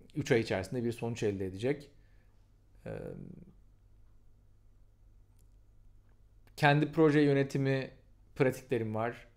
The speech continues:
Yine lean startup tabanlı, Kanban tabanlı. Kesinlikle başka bir şey kullanmıyorum. Kanban kullanmak zorundasın. Yani Scrumban falan iğrenç. Scrum iğrenç. Berbat. Çok kötü. Scrum üzerine bir videom da var yani. Yine kanalın derinliklerinde bir yerde bulabilirsiniz.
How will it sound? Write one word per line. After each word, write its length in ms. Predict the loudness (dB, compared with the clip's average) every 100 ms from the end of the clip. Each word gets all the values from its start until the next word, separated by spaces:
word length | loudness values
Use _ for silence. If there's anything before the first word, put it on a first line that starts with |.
| -20 -12
Yine 440 | -4 -2 -4 -4 -2
lean 160 | -2
startup 440 | -2 0 0 -2 -4
tabanlı, 540 | -4 -4 -4 -6 -8 -14 -20 _ _ -20 -2
Kanban 420 | 0 0 -2 -2
tabanlı. 600 | -4 -4 -4 -6 -8 -10 -20 _ -20 -20 -20 _ -20 -20 -14 -6
Kesinlikle 420 | -4 -2 0 0
başka 240 | -2 -4
bir 40 | -8
şey 120 | -10
kullanmıyorum. 440 | -8 -8 -8 -12
Kanban 420 | -4 -4 -2 -4 -6
kullanmak 420 | -6 -4 -4 -4
zorundasın. 400 | -4 -4 -6 -8
Yani 60 | -8
Scrumban 540 | -6 -2 0 0 -2
falan 220 | -2 -4
iğrenç. 480 | -4 -2 -2 -4 -10
Scrum 420 | -12 -8 -4 -4 -4
iğrenç. 520 | -2 0 0 -4 -12 -20 -20 _ -20 -4
Berbat. 600 | 2 2 4 2 0 -8 -20 -20 -20 -20 -20 -20 -20 -6
Çok 260 | -6 -4
kötü. 280 | -6 -6 -10 -12 -14
Scrum 300 | -4 -2 0
üzerine 280 | -2 -2 -2
bir 60 |
videom 500 | -2 -2 -4 -6 -4
da 100 | 0
var 160 | 2 2
yani. 220 | -2 -4
Yine 240 | -6 -8
kanalın 380 | -8 -6 -6 -4
derinliklerinde 580 | -4 -4 -6 -6 -6 -4
bir 60 | -4
yerde 240 | -6 -6
bulabilirsiniz. 680 | -6 -6 -6 -10 -10 -12